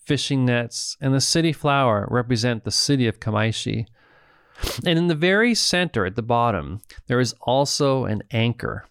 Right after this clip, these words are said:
in the shape of a cross. This anchor is literally the foundation for everything <laughs> else in the picture, the ultimate source of hope and rebuilding.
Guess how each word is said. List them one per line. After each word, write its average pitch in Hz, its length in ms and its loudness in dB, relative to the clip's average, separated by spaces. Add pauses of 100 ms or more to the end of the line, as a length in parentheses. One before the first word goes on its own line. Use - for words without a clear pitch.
(140)
in 110 120 0
the 104 100 2
shape - 400 -2
of 104 120 -8
a 101 60 0
cross. - 640 -4 (1120)
This 160 300 2
anchor 156 380 0
is 123 340 -2
literally 156 560 4
the 120 140 2
foundation 139 720 0
for - 180 -2 (240)
everything 160 680 2
<laughs> - 60 -4
else 135 360 0
in 110 160 0
the 101 100 -2
picture, 120 640 -2 (320)
the 160 160 2 (120)
ultimate 190 580 2
source 123 560 0
of 117 100 -2
hope 127 540 2 (380)
and 120 220 0
rebuilding. 117 920 0